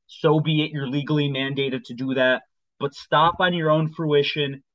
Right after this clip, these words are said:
going to schedule road games against the Pac-twelve. Let them, let them go. They're dead to us. L-, leave 'em alone. And, I mean, that was,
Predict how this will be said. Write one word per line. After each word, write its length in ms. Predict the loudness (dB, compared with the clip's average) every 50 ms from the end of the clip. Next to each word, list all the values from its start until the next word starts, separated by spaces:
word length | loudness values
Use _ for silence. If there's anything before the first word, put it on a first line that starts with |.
| _ _ _ -4
going 520 | -2 2 4 4 4 4 2 2 0 -4 -8
to 140 | -8 -10
schedule 840 | -10 -10 -4 2 6 6 6 6 4 0 2 2 2 0 0 -4 _ -4
road 380 | 0 2 4 4 2 0 0
games 300 | -2 0 0 -2 -2 -4
against 380 | -6 -4 -2 -4 -4 -4 -10 -16
the 60 | -18
Pac-twelve. 760 | -12 -6 -2 -2 -2 -2 -4 -8 -2 0 2 2 2 2 0 -2
Let 280 | -2 0 0 0 2 4
them, 180 | 2 2 2 0
let 180 | -4 0 2 2
them 160 | 2 2 0
go. 240 | 2 2 2 2 2
They're 100 | -2 -2
dead 240 | -2 -2 -2 -2 -2
to 160 | -6 -6 -8
us. 320 | -8 -12 _ _ _ _ _ _ _ _ -20 _ _ _ _ _ _ _ _ -20 -20 -20 _ _ _ _ _ -12
L-, 200 | -12 -12 -12 -12 -12
leave 240 | -4 2 2 2 4
'em 80 | 4 4
alone. 340 | 4 6 6 4 4 2
And, 160 | 0 -2 -4 -6 _ _ _ _ _ _ _ _ _ _ -4
I 120 | -2 0 2
mean, 480 | 2 2 0 0 -2 -4 -6 -6 -8 _ _ _ _ _ _ _ _ _ _ _ _ _ _ _ _ _ _ _ _ _ _ _ _ -4 -2
that 220 | 0 0 2 4
was, 280 | 2 2 2 0 -6